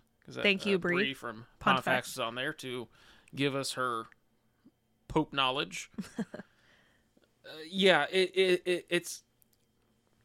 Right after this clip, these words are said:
Speaker 2: She gave us her Pontifex.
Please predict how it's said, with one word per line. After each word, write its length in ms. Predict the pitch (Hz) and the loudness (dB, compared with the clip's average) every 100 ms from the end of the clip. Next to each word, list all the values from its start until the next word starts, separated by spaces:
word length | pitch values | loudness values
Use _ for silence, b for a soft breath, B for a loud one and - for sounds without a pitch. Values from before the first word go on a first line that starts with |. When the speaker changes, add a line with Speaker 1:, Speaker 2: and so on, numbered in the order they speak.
| _ - - | _ -20 -10
Speaker 2:
She 160 | - 214 | 0 4
gave 220 | 208 196 | 4 2
us 100 | - | 0
her 300 | 175 170 196 _ _ _ _ _ _ _ _ _ | 0 0 -6 _ _ _ _ _ _ _ _ _
Pontifex. 840 | - 190 190 196 208 208 - - | -6 -4 -2 -2 -2 -2 -4 -14